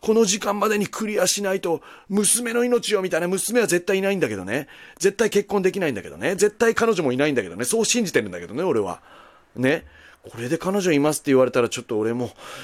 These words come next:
いよいよ焦るかもな。「小中君も彼女いんのか」ってなっちゃうから。今度ちょっとね、あの、確認しときます。えー、で、何ですか、見かけた有名人。あの、電車の中で見かけたことはないんだけど、あの、俺、改札でね、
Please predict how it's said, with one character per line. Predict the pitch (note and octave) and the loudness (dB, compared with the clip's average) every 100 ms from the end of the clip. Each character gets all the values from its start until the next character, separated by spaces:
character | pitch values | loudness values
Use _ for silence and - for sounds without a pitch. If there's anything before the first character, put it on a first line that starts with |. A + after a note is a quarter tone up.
| - - | -18 -10
い | A2+ | 0
よ | A#2 D3 | 2 4
い | F3+ | 4
よ | A#2 G#2 | 2 0
焦 | - E3 | -2 -2
る | |
か | E3 A2 | -2 -6
も | F#2 | -6
な。 | F2+ F#2 - | -4 -6 -8
「小 | B2+ | -8
中 | C#3+ E3 C3 | -6 -4 -6
君 | - C3 | -4 -4
も | A2+ | -4
彼 | - A#2+ A#2+ | -4 -6 -4
女 | G#2+ | -4
い | G#2+ | -4
ん | A2+ | -2
の | G#2 | -4
か」 | G2 | -6
っ | F#2 | -10
て | F2 | -10
な | F#2+ | -12
っ | |
ち | - F#2+ | -8 -8
ゃ | |
う | E2+ | -8
か | E2+ | -12
ら。 | E2 - - _ _ _ _ _ - | -14 -18 -20 _ _ _ _ _ -6
今 | F#3 F3 | -2 0
度 | C3+ | 2
ち | B2+ | 0
ょ | |
っ | |
と | B2+ G2+ | -2 -2
ね、 | G2+ | -2
あ | F#2 | -4
の、 | F#2 | -8
確 | F2 G2 A2+ | -10 -10 -8
認 | G#2 | -6
し | F#2+ | -8
と | G#2+ | -10
き | F#2 F#2+ | -10 -10
ま | F#2+ | -6
す。 | - - - - - - - - | -6 -8 -12 -20 -20 -18 -18 -4
え | A2+ A#2 A2+ | 0 2 0
ー、 | A2 | 0
で、 | A#2+ | 2
何 | B2+ B2 | 2 0
で | |
す | G2+ - | -2 -4
か、 | G2 F#2+ F#2 | -4 -4 -4
見 | G2+ G#2+ | -4 -6
か | C#3+ D3 | -6 -6
け | D#3 | -6
た | D3+ B2+ | -4 -4
有 | B2 C3+ | -2 -2
名 | D3 C#3 | 0 0
人。 | A2 G#2 | -2 -10
あ | G#2 | -10
の、 | G2 | -10
電 | G2+ G#3 C4 | -6 -4 -4
車 | - B3 | -6 -4
の | B3+ | -4
中 | B3+ B3+ F#3+ | -4 0 0
で | C#3 | 2
見 | B2+ | 0
か | C#3 C3 | -2 -4
け | C#3+ | -2
た | C#3+ | -2
こ | C#3+ | -2
と | C#3 | 0
は | G#2+ | 0
な | G#2+ | 0
い | A2 | -2
ん | G2 | -2
だ | E2 | -4
け | E2+ | -4
ど、 | F2+ F2 - - - - - | -4 -6 -12 -20 -20 -18 -10
あ | G#2 | -4
の、 | G2 | -2
俺、 | G#2 | -2
改 | - E3 A#3 A#3 | -4 -2 0 0
札 | A3+ A3 F#3+ | -4 -4 -6
で | F#3+ | -4
ね、 | F#3 E3+ | -2 -4